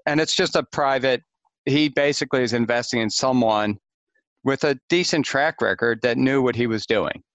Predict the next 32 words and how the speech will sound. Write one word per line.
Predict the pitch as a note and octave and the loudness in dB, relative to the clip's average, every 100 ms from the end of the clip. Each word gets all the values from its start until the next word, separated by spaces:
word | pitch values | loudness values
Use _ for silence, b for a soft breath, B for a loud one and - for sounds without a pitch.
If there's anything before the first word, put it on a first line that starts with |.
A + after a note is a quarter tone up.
| - | -6
And | A#2 A2+ A2+ A2+ - B B B | -4 -2 0 -2 -4 B B B
so | - C3+ | -2 0
the | C3 | 2
other | C3 C#3 | 0 0
guy | C3+ B2 | -2 0
gets | B2 - | -2 -2
on, | C#3 D#3 C3+ | -2 0 -2
he | G2+ | -2
explains | G2 - C#3 C#3 C3 | -4 -2 -2 0 0
everything. | C3+ C3+ B2+ C3+ C3+ B2+ | 0 -2 -2 -2 0 0
It's | G#2 - - - - - _ _ - | -2 -4 -10 -14 -16 -20 _ _ -6
pure | C#3+ C3+ | -4 -2
technology. | C3 A#2+ B2 B2+ C3+ B2 C3+ A#2+ | -2 -2 0 0 0 0 0 0
We | B2 | 0
don't | C3 | 0
really | A#2 A#2+ A#2 | 0 0 0
know | A2 | 0
what | G#2+ A#2+ | 0 -2
we're | A2+ G2+ | -2 -2
hearing. | C3+ D#3+ D3 D3 C#3+ C#3 - B B B B B B B | 0 0 0 0 0 -2 -6 B B B B B B B
So | - D#3 D3 | -4 0 2
my | D3 | 0
partner | - C#3+ C#3 | 0 -2 0
and | C3+ | 0
I | B2+ B2 | 0 0
just | A#2 | -2
say, | C3 A#2 | -2 0
"Okay, | A2+ - G#2+ G#2 | 0 -2 -2 -2
we'll | G2 A2 | 0 0
each | A#2+ - | 0 -2
put | - B2 | -2 0
in | A2 G#2+ G2+ | 0 0 -2